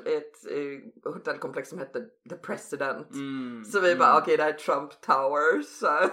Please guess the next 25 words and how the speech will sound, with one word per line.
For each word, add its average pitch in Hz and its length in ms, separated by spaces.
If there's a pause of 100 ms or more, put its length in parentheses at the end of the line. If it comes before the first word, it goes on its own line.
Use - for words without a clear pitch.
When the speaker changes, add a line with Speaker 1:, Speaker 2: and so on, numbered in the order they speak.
Speaker 1:
<laughs> - 120
mitt 180 320
enda 165 280
mål 160 180
med 220 80
spelet 151 380
var 151 100
ju - 60
bara 139 100
att - 140
bränna 151 600
Trump 156 340
<laughs> - 80
Towers 156 460
liksom. - 400 (720)
Jag 170 60
vet 180 120
inte 175 160
hur 165 240
många 165 200
gånger 143 300
en 139 200
av 135 140
kompisarna, 135 520 (140)
hon, 143 120